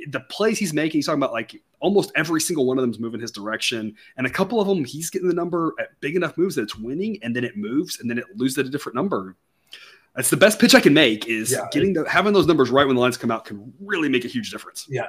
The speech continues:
Speaker 2: it, like, this isn't like college football where you can kinda track and find that it's, it's 'cause it's every day and it's very quick and it, the lines move lightning fast.
Speaker 1: Yeah,
Speaker 2: And
Speaker 1: yeah.
Speaker 2: all of a sudden,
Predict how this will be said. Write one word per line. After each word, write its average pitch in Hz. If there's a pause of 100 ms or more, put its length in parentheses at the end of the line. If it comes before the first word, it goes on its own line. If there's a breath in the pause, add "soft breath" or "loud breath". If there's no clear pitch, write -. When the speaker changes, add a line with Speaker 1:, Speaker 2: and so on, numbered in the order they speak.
Speaker 2:
it, 143
like, 143
this 151
isn't 165
like 131
college 131
football 120
where 117
you 110
can 120
kinda 120
track -
and 110
find 113
that 110
it's, 117 (260 loud breath)
it's -
'cause 107
it's 107
every 120
day 110
and 110
it's -
very 117
quick 113
and 107
it, 113
the 110
lines 110
move 104
lightning 107 (100)
fast. 131
Speaker 1:
Yeah, 107
Speaker 2:
And -
Speaker 1:
yeah. 131
Speaker 2:
all 123
of 120
a 120
sudden, 127